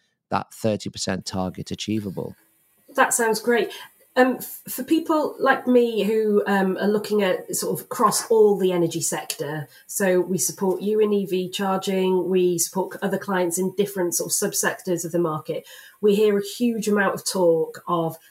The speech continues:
Speaker 2: hydrogen. Hydrogen is mentioned in all sorts of different ways at the moment, and also power to X and other green fuels. Do these sort of green fuel vehicles represent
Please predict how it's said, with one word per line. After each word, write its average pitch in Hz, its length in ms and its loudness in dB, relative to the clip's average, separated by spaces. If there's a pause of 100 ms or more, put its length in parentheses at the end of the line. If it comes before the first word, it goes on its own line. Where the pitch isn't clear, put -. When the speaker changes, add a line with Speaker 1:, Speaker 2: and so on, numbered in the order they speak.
Speaker 2:
hydrogen. 147 760 -2 (320)
Hydrogen 185 540 2
is 170 280 2
mentioned 175 520 2
in 170 140 2
all 180 180 0
sorts 175 420 0
of 165 340 2
different 175 340 -2
ways 170 300 2
at - 60 -4
the 180 80 2
moment, 170 360 2
and 202 140 0
also 190 460 2 (280)
power 175 320 4
to 185 160 0
X - 300 0
and 175 140 2
other 170 480 0 (220)
green 190 320 2
fuels. 160 640 0 (420)
Do 233 120 0
these 269 300 4
sort 233 240 4
of - 120 -16
green 233 480 4
fuel 220 400 2
vehicles 208 800 2
represent 196 580 -2